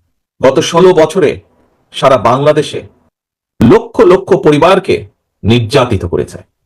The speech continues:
শুধুমাত্র পালিয়ে যাবার কদিন আগেও,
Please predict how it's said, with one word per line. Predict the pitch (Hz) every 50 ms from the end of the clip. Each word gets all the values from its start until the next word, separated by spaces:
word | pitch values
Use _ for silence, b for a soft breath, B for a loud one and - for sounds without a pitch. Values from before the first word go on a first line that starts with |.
| _ _ _ _ _ _ _ _ _ _ _ _ _ _ _ _ _ _ _ _ _ _ _ _ _ _ -
শুধুমাত্র | - 156 185 180 190 180 196 196 190
পালিয়ে | - 175 156 165 180 202 214 208
যাবার | 208 202 180 196 190 180 175 _ _ _
কদিন | - 156 160 160 190 175
আগেও, | 175 - 135 147 160 170 170 151 - 101 104